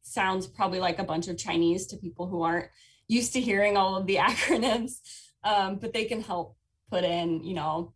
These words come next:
pollinator plots. Um, they can help with grazing lands. There's kind of something, um, for everybody out there if you wanna help make an impact. And my in-laws both farm and they run cattle as well too.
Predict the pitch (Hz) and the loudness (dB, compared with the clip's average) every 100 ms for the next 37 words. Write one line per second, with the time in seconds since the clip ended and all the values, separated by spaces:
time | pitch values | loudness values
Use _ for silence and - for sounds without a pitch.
0 | - 185 180 175 170 - 165 151 - - | -2 0 0 0 -4 -2 0 2 0 -6
1 | - - - 76 - - - 185 - 180 | -10 -8 -6 -4 -4 -6 -8 -4 -2 -2
2 | 175 175 - 165 - 175 170 170 160 160 | -2 -4 -8 -8 -2 -2 2 2 2 0
3 | 160 160 - 165 165 - _ _ _ _ | -2 -4 -6 -6 -6 -8 _ _ _ _
4 | 233 233 233 175 170 170 160 - - 165 | 0 2 2 -2 -2 2 2 0 -4 -6
5 | - - - - 175 180 160 - - 180 | -4 -6 -8 -6 -4 -4 -4 -4 -4 -6
6 | 180 185 - - - - - - - - | -6 -8 -8 -6 -6 -8 -10 -10 -10 -10
7 | - 151 - 62 - - - 160 165 _ | -12 -12 -8 -10 -8 -6 -4 -4 -8 _
8 | _ _ 202 208 202 208 202 208 214 233 | _ _ 0 2 2 0 2 4 4 0
9 | 185 202 - 185 190 220 269 202 202 202 | -4 -6 -2 2 4 4 2 2 2 2
10 | 202 190 190 196 - 180 185 175 180 180 | 0 0 0 -2 -2 2 2 2 0 -2
11 | 180 - 180 165 160 | -2 -2 0 0 -2